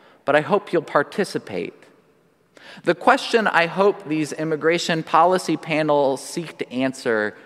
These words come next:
is this. What words of faith, what political policies would treat immigrants not as a problem, but a blessing?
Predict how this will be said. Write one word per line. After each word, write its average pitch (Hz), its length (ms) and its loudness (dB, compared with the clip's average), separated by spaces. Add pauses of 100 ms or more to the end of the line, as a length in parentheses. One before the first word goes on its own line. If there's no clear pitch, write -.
(260)
is 110 140 -8
this. - 680 -8 (1300)
What 196 320 0
words 160 480 4
of 131 160 -2
faith, - 720 -4 (880)
what - 400 2
political 151 540 2
policies 117 1040 0 (460)
would 147 180 -2
treat 220 340 -4
immigrants 139 680 -2
not 151 380 0
as 143 140 -4
a 127 60 -4
problem, 139 1000 -2 (320)
but 120 100 0
a 110 80 2
blessing? 107 720 -6